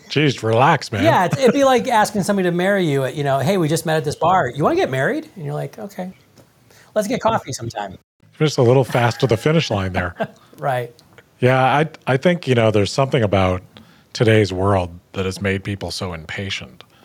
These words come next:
Speaker 1: that, you know, still in LinkedIn, you know, I'll have, if someone try, connects with me, I'm sort of a, "Yeah, I'll
Speaker 2: Sure.
Speaker 1: accept a connection. Why wouldn't I?" And then if they're a salesperson, sometimes they'll do the thing where they connect and the next thing I get is a direct message with a sales pitch.
Speaker 2: Oh, yeah.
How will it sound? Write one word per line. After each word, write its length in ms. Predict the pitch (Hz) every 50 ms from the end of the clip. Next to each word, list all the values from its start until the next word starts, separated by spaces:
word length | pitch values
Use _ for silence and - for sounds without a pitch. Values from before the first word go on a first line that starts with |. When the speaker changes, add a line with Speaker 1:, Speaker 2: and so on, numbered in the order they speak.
| _ _ _ _ _ _ _ -
Speaker 1:
that, 320 | 104 98 92 92 92 - _ _ _
you 80 | - 120
know, 300 | 113 110 98 95 98 98
still 380 | - - - - 156 170 160
in 220 | 135 123 120 117 110 104
LinkedIn, 500 | 113 120 131 - - 92 85 85 87 - _ _ _ _ _ _ _ _ _
you 80 | - 104
know, 280 | 101 98 95 98 95 - -
I'll 180 | 113 107 107 104
have, 400 | 110 113 104 98 95 101 - - _ -
if 100 | - 139
someone 360 | - - 170 170 175 156 131 - -
try, 240 | - - 135 135 131 - - -
connects 300 | - 113 110 107 - -
with 120 | 127 -
me, 120 | 120 117 110
I'm 180 | 101 95 98
sort 220 | 95 - 107 98 92
of 100 | 85 85
a, 160 | 85 80 80
"Yeah, 240 | 85 107 120 - 156
I'll 200 | 98 87 101 117
Speaker 2:
Sure. 140 | 131 143 170
Speaker 1:
accept 200 | 190 185 127 -
a 40 | 95
connection. 400 | - - 78 76 - - 123 107
Why 140 | 98 104 113
wouldn't 260 | 123 131 - 104 87
I?" 160 | 78 76 - - _ _ _ _ _ _ _ _ _ _ -
And 160 | - 107 110
then 340 | 123 127 127 120 117 127 - - _ -
if 180 | - 104 -
they're 160 | - 127 120
a 60 | 117 110
salesperson, 720 | - 120 110 110 117 107 - 147 139 135 - 160 156 147 - _ _ _ _ _ -
sometimes 800 | - - - 120 120 139 - 104 107 101 98 98 101 110 -
they'll 140 | - 101 90
do 160 | 90 92 95
the 100 | 95 98
thing 180 | 92 - 98 98
where 100 | 98 92
they 100 | 87 85
connect 420 | - - 95 95 95 101 - -
and 120 | 98 87 85
the 60 | 82
next 220 | 82 85 87 - -
thing 140 | - 87 90
I 60 | 85
get 160 | 78 87 87
is 100 | 87 85
a 40 | 80
direct 300 | 82 82 82 98 - -
message 300 | 90 85 - - 90 92
with 140 | 95 98 101
a 40 |
sales 260 | - - 123 135 147 -
pitch. 260 | - - - - -
Speaker 2:
Oh, 180 | 170 170 139 113
yeah. 260 | 110 107 98 87